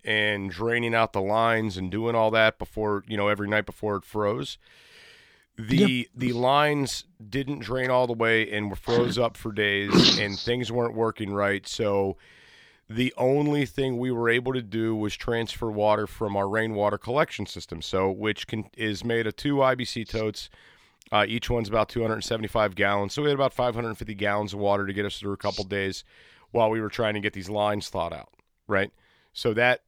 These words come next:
Speaker 1: really saved,
Speaker 2: Yep.
Speaker 1: that really saved our asses because my in-laws are in town.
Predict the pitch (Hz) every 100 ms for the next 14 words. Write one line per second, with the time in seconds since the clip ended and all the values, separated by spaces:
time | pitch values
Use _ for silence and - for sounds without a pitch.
0 | - 113 131 131 113 - 180 175 - -
1 | 117 110 131 143 123 - 123 107 101 117
2 | 160 - 104 101 117 110 147 113 120 110
3 | 107 95 95 92 92 87 90